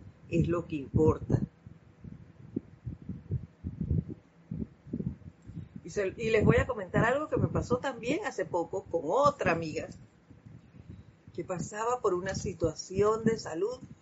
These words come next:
Y con esta, que ya no nos vemos tanto, tampoco no nos vemos. Uh,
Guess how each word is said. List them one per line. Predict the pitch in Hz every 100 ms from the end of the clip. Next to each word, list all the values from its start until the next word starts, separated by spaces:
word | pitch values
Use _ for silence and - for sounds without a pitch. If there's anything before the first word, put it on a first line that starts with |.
| - - - - - - - - - - - - - - - -
Y | -
con | 453 214
esta, | 269 320 - 359 403 - _ - - - - - _ _ - - - -
que | - 160
ya | 196 240
no | 294
nos | 247 185
vemos | 190 175 175 -
tanto, | 160 135 - 165
tampoco | 156 - - - 196
no | 185
nos | 160 170
vemos. | 170 - - -
Uh, | 190 294